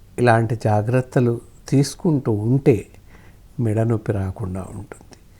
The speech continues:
అది కాక మనం చేస్తున్నటువంటి పనిలో కూడా, ఇంట్లో చేస్తున్న పనిలో కూడా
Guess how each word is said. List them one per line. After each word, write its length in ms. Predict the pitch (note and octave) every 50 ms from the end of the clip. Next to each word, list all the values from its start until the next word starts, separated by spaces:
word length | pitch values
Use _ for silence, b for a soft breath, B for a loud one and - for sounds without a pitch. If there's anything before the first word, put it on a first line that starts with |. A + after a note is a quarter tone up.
| b b b b b b b - - - - - - - - -
అది 140 | D#3 F#3 F#3+
కాక 520 | - C#3 A2+ A2 G2+ - A2 G#2+ G#2+ G#2+ - -
మనం 280 | B2 B2+ C3 C3 B2+ - D#3+
చేస్తున్నటువంటి 960 | D#3+ E3 D#3+ - - - D3+ C#3+ C#3 C#3 C3+ C3 - C3 B2+ B2+ B2 B2 B2+
పనిలో 540 | - - A#2 A2 B2 C#3+ D#3 D#3 D3 C3+ A#2
కూడా, 400 | - - A2 G2+ F#2+ F#2+ F2+ E2 - - - - - - - - - -
ఇంట్లో 340 | B2+ C3 B2+ B2+ C#3 B2+ A#2 - -
చేస్తున్న 400 | A2+ G#2+ - - - G#2+ G#2 G#2
పనిలో 480 | G#2 - A2 G#2+ A2 A#2+ A#2+ A#2+ A2 G#2
కూడా 360 | - - G#2+ G2+ F2+ F2+